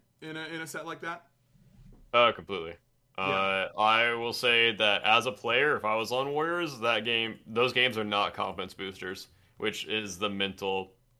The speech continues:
Speaker 2: that we would have needed during that set.
Speaker 1: Mm-hmm.
Speaker 2: 'Cause I think getting reverse swept, I think it was the day before? Maybe,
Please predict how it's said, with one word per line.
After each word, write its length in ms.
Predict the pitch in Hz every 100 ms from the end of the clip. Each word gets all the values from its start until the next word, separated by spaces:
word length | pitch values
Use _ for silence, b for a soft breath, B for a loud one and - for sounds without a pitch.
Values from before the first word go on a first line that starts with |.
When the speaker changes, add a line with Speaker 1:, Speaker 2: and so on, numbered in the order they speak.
| _ -
Speaker 2:
that 200 | 104 98
we 80 |
would 160 | 107 113
have 100 | 98
needed 460 | 98 95 95 92 87 _ _ -
during 320 | 117 101 95
that 240 | 90 87
set. 260 | - 92 - - _ 147
Speaker 1:
Mm-hmm. 320 | 135 123 -
Speaker 2:
'Cause 120 | 104
I 100 | 107
think 200 | 104 120
getting 200 | 107 117
reverse 340 | 113 104 120 -
swept, 380 | 117 117 120 98
I 60 |
think 100 | 101
it 40 | 117
was 100 | 101
the 80 | 101
day 240 | 104 110
before? 840 | 98 - - 101 107 175 269 370
Maybe, 260 | 294 143